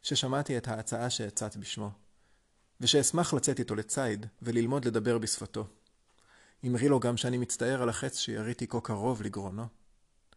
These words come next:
אני מבוהל מעצם המחשבה שאתמול רציתי להרוג אותו. אולם קודם כל, חייב אני לחזור לאי, אל האנשים הזקנים שהיו לי למשפחה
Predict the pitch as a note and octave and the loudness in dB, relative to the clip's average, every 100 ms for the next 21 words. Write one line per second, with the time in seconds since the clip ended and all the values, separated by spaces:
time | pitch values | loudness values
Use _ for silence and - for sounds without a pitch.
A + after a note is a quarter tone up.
0 | _ _ - A#2+ A#2+ A#2 A2+ D3 B2+ A#2+ | _ _ -2 2 4 4 4 4 4 0
1 | - B2 A#2 - A#2 C3+ C3+ A#2 - C#3+ | -2 -2 -2 -2 0 0 0 -2 -2 -2
2 | B2+ A2 C3+ C3 A#2 G#2+ A#2 A#2+ G#2 G#2 | 0 0 -2 0 0 0 0 -2 -6 -10
3 | G2+ _ _ _ _ _ _ _ _ _ | -12 _ _ _ _ _ _ _ _ _
4 | _ _ _ _ _ _ A#2 A2 G#2+ C#3+ | _ _ _ _ _ _ -4 -2 2 2
5 | C#3 A2+ G#2+ G#2 A2+ _ - B2 C#3+ D#3+ | 2 -2 -6 -8 -10 _ -6 0 2 2
6 | D3 A#2+ A2 A2+ B2+ A2+ - G#2+ - _ | 2 0 0 2 2 2 0 -6 -10 _
7 | _ - - - _ - A#2+ B2 B2 A#2 | _ -20 -20 -20 _ -4 -2 0 0 0
8 | D#3+ D3 B2 B2 C3 C3 A#2+ A2+ C#3 C3 | 0 0 -2 -2 -2 -2 -2 0 0 -2
9 | A2+ G#2+ - G2+ A#2 | -4 -8 -10 -8 -8